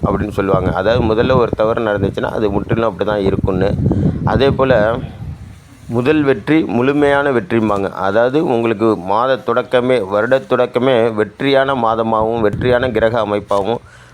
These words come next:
வெற்றியான சூழ்நிலையாகவும் இருக்கிறனால, வருஷம் முழுக்கும் உங்களுக்கு இந்த மாதிரி, இந்த மாதிரி கிரகத்தோட சப்போர்ட் கண்டிப்பா இருக்கும்.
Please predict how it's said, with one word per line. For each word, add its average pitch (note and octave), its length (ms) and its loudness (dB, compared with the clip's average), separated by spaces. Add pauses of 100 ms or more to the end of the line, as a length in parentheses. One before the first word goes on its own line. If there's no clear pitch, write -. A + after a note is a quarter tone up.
(120)
வெற்றியான C3 500 0
சூழ்நிலையாகவும் A#2+ 680 0
இருக்கிறனால, G#2 720 0 (160)
வருஷம் B2+ 400 0
முழுக்கும் B2+ 840 0
உங்களுக்கு G#2+ 380 -2
இந்த G#2 160 0
மாதிரி, G#2+ 440 -2 (1600)
இந்த A#2+ 160 0
மாதிரி A#2+ 300 0
கிரகத்தோட B2 500 0
சப்போர்ட் G#2+ 380 -2
கண்டிப்பா G#2+ 400 -2
இருக்கும். G2+ 380 -2